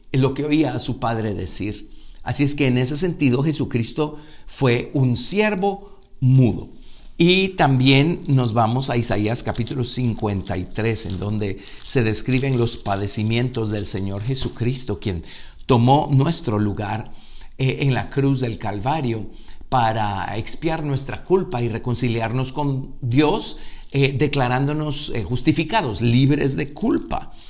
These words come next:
al haber pagado Él por nuestra culpa. Dice cosas, por ejemplo, Isaías cincuenta y tres, verso cinco, dice, eh, "Mas el herido fue por nuestras rebeliones, molido por nuestros pecados.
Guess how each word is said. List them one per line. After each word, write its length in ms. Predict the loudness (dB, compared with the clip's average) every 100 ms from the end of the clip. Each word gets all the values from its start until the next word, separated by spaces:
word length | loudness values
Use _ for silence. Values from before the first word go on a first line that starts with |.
| -12
al 160 | -6 -2
haber 260 | 0 -2
pagado 460 | -4 0 0 2 0
Él 140 | 0
por 420 | -4 -6 -6 -4
nuestra 400 | -4 -4 -4 -8
culpa. 440 | -6 -6 -4 -8 -12 -16 -12 -10 -10 -10 -2
Dice 400 | 2 4 2 0
cosas, 420 | 0 0 -2 -2
por 160 | -2
ejemplo, 680 | 0 0 0 0 0 -4 -12 -14 -6
Isaías 480 | -2 0 0 0 0
cincuenta 420 | -2 0 -2 -2
y 60 | -2
tres, 260 | -2 -2
verso 300 | -2 -2 -4
cinco, 420 | -4 -4 -4 -2
dice, 480 | -2 -2 -2 -2 -4 -10 -16 -18 -16 -6
eh, 300 | 2 4 4 2
"Mas 220 | 0 2
el 100 | 2
herido 260 | 2 2 2
fue 240 | 2 0
por 140 | 0 -2
nuestras 440 | -2 -4 -4 -4
rebeliones, 800 | -2 -2 -2 -2 -2 -4 -6 -2
molido 640 | 0 2 2 2 0 -2 -4
por 180 | -4
nuestros 400 | -2 -4 -4 -8
pecados. 680 | -6 -8 -6 -6 -6 -10 -14